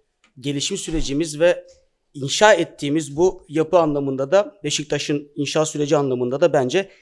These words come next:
inanç anlamında da çok önemli, daha önemli bir galibiyet oldu. <clears throat> Bugün bence iki yarıya da çok iyi başladık. Hem ilk yarı hem ikinci yarıya çok iyi başladık. Maçın genelinde de bence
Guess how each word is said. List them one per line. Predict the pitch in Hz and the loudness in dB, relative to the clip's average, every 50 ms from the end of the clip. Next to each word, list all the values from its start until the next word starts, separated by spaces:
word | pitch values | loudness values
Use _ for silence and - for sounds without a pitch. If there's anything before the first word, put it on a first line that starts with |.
| _ - | _ -4
inanç | 156 147 156 151 147 147 | -2 -2 -2 -4 -4 -6
anlamında | 147 131 123 123 120 120 117 131 143 | -6 -6 -6 -6 -6 -4 -6 -6 -4
da | - 233 - - _ - | -6 -6 -8 -10 _ -8
çok | - 165 156 - | -6 -6 -4 -2
önemli, | 147 143 143 139 139 147 170 | 0 0 0 0 0 0 0
daha | 143 139 151 170 | 0 2 2 2
önemli | 151 139 135 127 131 151 | 2 2 0 -2 -4 -4
bir | 160 | -2
galibiyet | 147 147 143 147 143 151 147 151 | 0 0 0 0 -2 -2 -4 -2
oldu. | 147 135 131 135 175 196 180 - _ - 285 285 269 233 180 147 - - | -2 -2 0 2 0 0 -2 2 _ 4 6 6 6 4 2 -2 -8 -14
<clears throat> | _ _ _ _ _ - 117 _ _ _ _ | _ _ _ _ _ -20 -20 _ _ _ _
Bugün | 156 160 165 180 180 | -2 0 2 4 4
bence | 175 175 180 156 175 185 | 4 4 4 2 0 -2
iki | 185 175 - - 185 | -2 -6 -8 -4 0
yarıya | 180 175 170 175 170 165 156 | 0 2 2 2 2 0 0
da | 170 165 | -2 -6
çok | - 160 - - | -8 -10 -8 -8
iyi | 156 143 | -6 -4
başladık. | 143 131 127 - 139 135 131 - | -4 -6 -6 -6 -8 -8 -6 -4
Hem | 156 151 | -2 -2
ilk | 160 160 156 - | -2 -2 -2 -2
yarı | 156 147 | -2 0
hem | 165 156 151 | 0 -2 -4
ikinci | 147 - - 151 139 143 | -4 -2 -2 0 0 0
yarıya | 156 147 151 151 | 0 0 -2 -2
çok | 151 160 147 - | -2 -6 -4 -4
iyi | 160 147 | -4 0
başladık. | 135 143 135 - - 143 156 175 - - _ _ _ _ _ _ | 0 0 0 -2 -2 -4 -4 -6 -6 -10 _ _ _ _ _ _
Maçın | - 143 151 - - 170 165 | -6 -4 -4 -2 -4 -4 -2
genelinde | 139 160 151 156 160 156 156 156 160 165 | -2 -2 0 0 0 0 -2 0 0 0
de | 156 160 151 | 0 0 -2
bence | 151 143 139 131 151 170 170 | -2 -4 -4 -2 -2 -2 -2